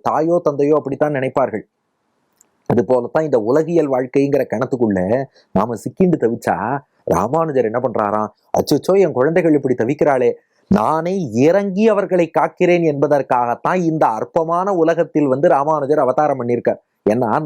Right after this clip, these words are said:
நாம உலகத்துல பிறக்கிறோம்னா பாப புண்ணியம் கர்ம வினை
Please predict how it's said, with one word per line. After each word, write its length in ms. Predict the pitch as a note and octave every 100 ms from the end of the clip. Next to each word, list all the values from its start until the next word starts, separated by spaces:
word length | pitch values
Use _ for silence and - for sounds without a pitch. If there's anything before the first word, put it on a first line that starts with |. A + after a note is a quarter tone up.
| G#2
நாம 380 | F#2+ D3 F3 E3+
உலகத்துல 420 | F3+ F#3+ F#3+ F#3
பிறக்கிறோம்னா 600 | D3+ D3 D3 A2 F2+ G#2+ C3+ C#3 _ _ -
பாப 300 | C#3 F#3 F3+
புண்ணியம் 380 | E3 D3+ E3 E3+
கர்ம 280 | D3 D#3 F#3+
வினை 200 | F3+ E3+